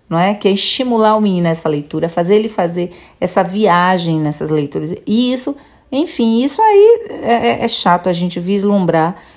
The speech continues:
que isso é o que vai acontecer, né, na maioria das produções, porque tá faltando essa coisa da educação, né,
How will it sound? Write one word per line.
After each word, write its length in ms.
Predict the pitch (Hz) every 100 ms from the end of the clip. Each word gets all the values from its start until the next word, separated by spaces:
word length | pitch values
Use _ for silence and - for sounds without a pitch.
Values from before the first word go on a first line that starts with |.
| _
que 140 | - 285
isso 440 | 294 285 269 302
é 60 | 359
o 60 |
que 140 | - 285
vai 180 | 233 233
acontecer, 760 | 233 247 269 262 - 214 262 - - _ _
né, 320 | 202 202 220
na 200 | 269 220
maioria 600 | 220 220 220 208 202 226
das 200 | 233 254
produções, 680 | 254 262 294 302 311 262 269
porque 260 | - 233 240
tá 100 | 247
faltando 680 | 247 285 285 - 285 339 311
essa 240 | 277 262
coisa 260 | 233 220 220
da 140 | 208
educação, 720 | 196 185 185 175 - 165 165 170
né, 300 | 175 247